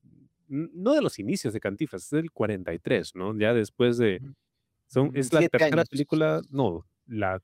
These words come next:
Speaker 1: cuarta película después de Ahí está el detalle, o sea, de que ya Cantinflas había despegado.
Speaker 2: Mm,
Speaker 1: Eh,
Speaker 2: eh,
Speaker 1: tampoco
Speaker 2: no, es, es,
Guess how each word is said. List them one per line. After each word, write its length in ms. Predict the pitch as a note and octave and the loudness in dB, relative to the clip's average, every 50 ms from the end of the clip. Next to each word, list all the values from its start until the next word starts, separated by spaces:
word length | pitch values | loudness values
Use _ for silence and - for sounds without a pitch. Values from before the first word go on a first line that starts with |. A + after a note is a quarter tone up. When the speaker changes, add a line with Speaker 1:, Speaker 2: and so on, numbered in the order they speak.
| _ _ | _ _
Speaker 1:
cuarta 280 | _ E3 F3 F3+ - D3 | _ 0 2 2 2 -2
película 360 | - - B2 B2 - D3+ D3 C3 | -2 -2 -6 -4 0 0 0 2
después 680 | A#2 G#2+ G2 F#2+ - - _ - D#3 F#3+ G3 - - - - | 2 2 0 0 -2 -6 _ 2 2 2 2 -2 -6 -14 -18
de 460 | E3+ C#3 A#2 A2 G#2 G2+ G2 G2 G2 | -18 -14 -14 -14 -6 -4 -2 0 2
Ahí 160 | G2 A2+ A#2+ | 2 2 2
está 200 | A#2 - - C3+ | 0 0 -2 -2
el 60 | A#2+ | -2
detalle, 360 | G#2+ F#2+ - - G#2+ G#2 G2+ F#2 | -2 0 2 2 4 4 2 0
o 20 | |
sea, 160 | - - G2 G2 | -2 -2 -4 -4
de 100 | G2 - | -4 -4
que 100 | - F#2+ | -6 -6
ya 100 | F#2+ G2+ | -6 -6
Cantinflas 520 | - G2 F#2 F#2 G2+ G2 F#2+ G#2+ G2 - | -6 -8 -8 -6 -6 -6 -4 -6 -6 -4
había 160 | F2 F2 F#2+ G2 | -2 0 2 2
despegado. 560 | G2 F2+ - - F2+ F2 F2 F2+ F#2 A#2+ - _ _ _ _ _ _ _ _ _ _ _ _ _ _ _ _ _ _ - | 0 -2 -2 -6 -6 -4 -2 -2 -4 -4 -6 _ _ _ _ _ _ _ _ _ _ _ _ _ _ _ _ _ _ -10
Speaker 2:
Mm, 380 | D3 C#3 C3 C3 C3 B2+ B2+ | -8 -8 -6 -6 -8 -4 -2
Speaker 1:
Eh, 360 | C#3 C3+ B2+ B2+ B2 A#2+ B2 B2+ A#2+ | 0 2 4 4 4 2 2 0 -2
Speaker 2:
eh, 260 | B2 B2+ B2+ C3 C3 C#3 | -4 -2 -2 -2 -2 -2
Speaker 1:
tampoco 140 | D#3+ D#3 | -2 0
Speaker 2:
no, 160 | C#3+ E3 F3 E3 | 2 2 2 2
es, 140 | D#3+ - - | -2 -4 -6
es, 200 | F3 D#3+ - - | -8 -8 -8 -10